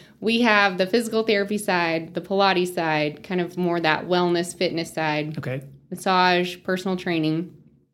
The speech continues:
Speaker 1: But we also offer an aesthetic side to the business too. Um, and that has a whole personal experience as to how that <laughs> started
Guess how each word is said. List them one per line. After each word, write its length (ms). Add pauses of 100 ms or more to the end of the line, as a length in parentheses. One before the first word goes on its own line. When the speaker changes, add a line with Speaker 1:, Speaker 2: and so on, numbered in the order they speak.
(320)
Speaker 1:
But 160
we 160
also 420
offer 520
an 180
aesthetic 460
side 260
to 40
the 120
business 400
too. 320 (560)
Um, 680 (360)
and 260
that 260
has 220
a 60
whole 200
personal 540
experience 580
as 160
to 60
how 180
that 220
<laughs> 0
started 800